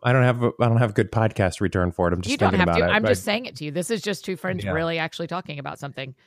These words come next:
Speaker 1: Yeah.
Speaker 2: I'm just saying to you what I need to say to me is that the darkness is not going to change my health. I can
Speaker 1: Yeah.
Speaker 2: adjust.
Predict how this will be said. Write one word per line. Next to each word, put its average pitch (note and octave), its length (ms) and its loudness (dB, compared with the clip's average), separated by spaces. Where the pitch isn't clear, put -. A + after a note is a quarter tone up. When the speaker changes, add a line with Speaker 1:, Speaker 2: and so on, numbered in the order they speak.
Speaker 1:
Yeah. G#2 100 4
Speaker 2:
I'm G2 100 6
just E2+ 160 2
saying F#3 260 0
to - 100 -8
you F3+ 160 0
what E3+ 260 -2
I E3 140 4
need F3 160 -2
to G3 60 -4
say F#3 160 2
to G#3 60 -2
me E3 380 -6
is E3+ 200 -2
that D3+ 280 0
the E3 220 -4
darkness E3 560 0
is E3 120 -6
not D#3 200 -4
going E3 220 -6
to D#3+ 60 -8
change D#3 300 -8
my E3+ 140 -4
health. D3+ 540 -6
I C#3+ 120 -2
can E3+ 140 -6
Speaker 1:
Yeah. F3 60 -4
Speaker 2:
adjust. F#2 540 0